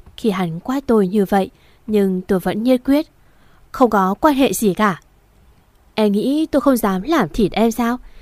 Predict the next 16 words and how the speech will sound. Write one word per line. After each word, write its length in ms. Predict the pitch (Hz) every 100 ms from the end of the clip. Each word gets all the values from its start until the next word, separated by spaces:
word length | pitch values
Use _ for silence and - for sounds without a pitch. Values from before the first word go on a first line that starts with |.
| - -
Chẳng 220 | - 190
qua 260 | 202 208 202
nể 260 | 214 185
tình 300 | 160 190 175 160
hôm 200 | 233 214
nay 240 | 214 208
em 160 | 269 277
say 220 | - 277
rượu, 240 | 262 214 - - - -
tôi 220 | - 196 190
không 200 | 240 202
thích 200 | 302 -
chơi 220 | - 240 190
hàng 260 | 208 175
say 220 | - 285
xỉn." 260 | 277 294 196